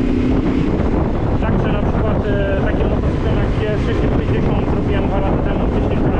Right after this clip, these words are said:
w Europie. Jeździłem zarówno po autostradach, e, jak i po Alpach. I to po takich drogach naprawdę kamienistych, górzystych, e, z jakimiś urwiskami, z rozwaloną drogą. I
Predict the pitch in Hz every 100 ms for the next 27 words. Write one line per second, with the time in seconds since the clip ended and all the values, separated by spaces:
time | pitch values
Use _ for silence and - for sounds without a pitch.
0 | - - - - - - - - - -
1 | - - - - - 208 190 190 214 233
2 | - 175 - - - 190 190 214 214 -
3 | - 202 202 - - 185 - 208 208 -
4 | 208 - - 196 196 - 233 - 233 233
5 | - 262 - - - - - - - -
6 | 233 233 214 - - 220 214 240 254 -
7 | - 247 262 202 - - - 214 220 -
8 | - 220 214 - 226 220 - - 196 -
9 | - 202 185 185 - - - - - -
10 | - - - 233 - - - - - -
11 | - 170 165 165 160 - - - - -
12 | - - - - - -